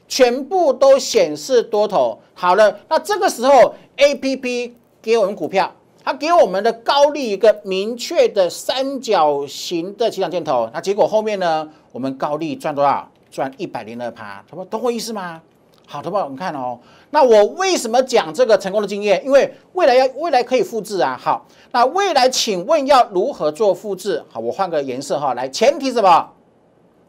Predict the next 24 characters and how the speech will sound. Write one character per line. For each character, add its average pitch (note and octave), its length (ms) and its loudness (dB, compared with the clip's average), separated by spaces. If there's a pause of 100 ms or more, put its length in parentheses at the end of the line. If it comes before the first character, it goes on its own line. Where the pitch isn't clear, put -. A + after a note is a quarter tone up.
(120)
是 F#3+ 100 -6
我 G3 140 4
昨 D#3 100 -4
天 D#3+ 140 -6
说 F3+ 160 0
的， C#3+ 180 0 (300)
很 C#3 160 -8
重 A3+ 180 -2
要 G#3+ 220 0
哈。 E3+ 320 4 (360)
而 D#3 300 2 (840)
一 G3 120 -2
二 F#3+ 60 4
九 D#3 100 -2
六 D3+ 100 0
一 E3 200 -4
哦 D3 120 4
哈， C3+ 220 0
来， B2 240 -8 (500)
一 D4 300 -4
二 C#4 300 6
九 E3+ 400 4
六 B3 440 2
一， D4+ 320 -4